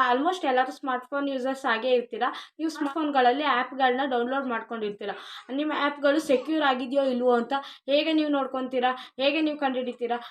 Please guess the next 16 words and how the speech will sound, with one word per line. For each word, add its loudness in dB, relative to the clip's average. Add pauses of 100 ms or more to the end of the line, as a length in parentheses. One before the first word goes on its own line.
ಅದನ್ನ 0
ನಾನು 2
ಈ 0
ವಿಡಿಯೋದಲ್ಲಿ 0
ಹೇಗೆ 4
ಅಂತ -2
ಹೇಳ್ಕೊಡ್ತೀನಿ. -2 (260)
ಯಾವುದೇ 0
ಥರ್ಡ್ 0
ಪಾರ್ಟಿ -2
ಅಪ್ಲಿಕೇಶನ್ -2
ಯೂಸ್ -2
ಮಾಡ್ಕೊಂಡು -2
ಅದ್ರ 2
ಮುಖಾಂತರ -4
ನೋಡೋದೇನಿಲ್ಲ, -2